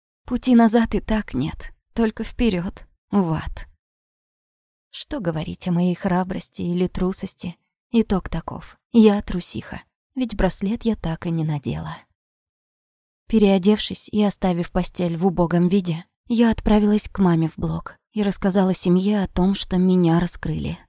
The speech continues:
Хреновый из меня вышел агент. Мама и Лекса выдохнули с облегчением, ведь им больше не нужно лгать.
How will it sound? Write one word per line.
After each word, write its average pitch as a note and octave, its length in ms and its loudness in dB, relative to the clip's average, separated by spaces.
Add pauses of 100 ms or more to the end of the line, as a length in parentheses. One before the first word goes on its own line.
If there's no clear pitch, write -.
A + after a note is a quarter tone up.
(640)
Хреновый F#3+ 480 4
из F3 120 -4
меня F3+ 340 4
вышел F3 340 0
агент. E3 520 -2 (920)
Мама G#3+ 320 6
и G#3 100 8
Лекса A3+ 380 4
выдохнули G#3+ 520 4
с - 120 -2
облегчением, F3+ 760 -2
ведь F#3+ 240 0
им G3 120 4
больше F#3 300 -2
не F3+ 160 4
нужно F3+ 340 2
лгать. D#3+ 420 -6